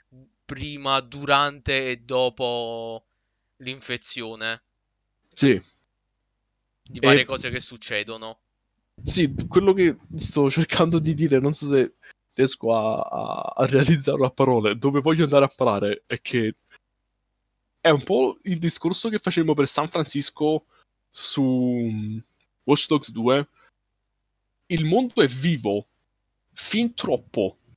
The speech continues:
Speaker 2: in certi momenti inquietantemente vivo, soprattutto considerando, ripeto, il venti venti e tutto quello che succede. Cioè, quando abbiamo fatto la premessa all'inizio che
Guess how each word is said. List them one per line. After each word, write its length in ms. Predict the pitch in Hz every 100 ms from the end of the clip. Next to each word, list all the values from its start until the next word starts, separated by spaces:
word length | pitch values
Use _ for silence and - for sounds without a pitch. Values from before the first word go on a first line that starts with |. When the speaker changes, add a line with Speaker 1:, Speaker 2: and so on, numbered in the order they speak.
| _ 175
Speaker 2:
in 140 | 165
certi 320 | - 202 -
momenti 640 | 214 190 185 - 165 151 170
inquietantemente 960 | 156 - 160 156 151 160 156 123 117
vivo, 440 | 107 113 92 104 - _ _ _ _ _ _
soprattutto 580 | - 139 131 147 151
considerando, 760 | 139 139 147 135 127 123 120 120
ripeto, 500 | 131 135 139 127 123
il 200 | 143 131
venti 300 | 139 143 147
venti 520 | 131 123 - 117 113 - _ _ _ _ _
e 280 | - 147 -
tutto 340 | 139 - 139
quello 240 | 131 135 127
che 120 | 131
succede. 680 | - 135 - 117 107 104 - _ _ _ _ _
Cioè, 340 | - 139 135 _
quando 220 | 160 165
abbiamo 200 | 160 180
fatto 240 | 220 202
la 80 | 190
premessa 340 | 160 170 -
all'inizio 380 | 170 160 160 143
che 260 | 131 131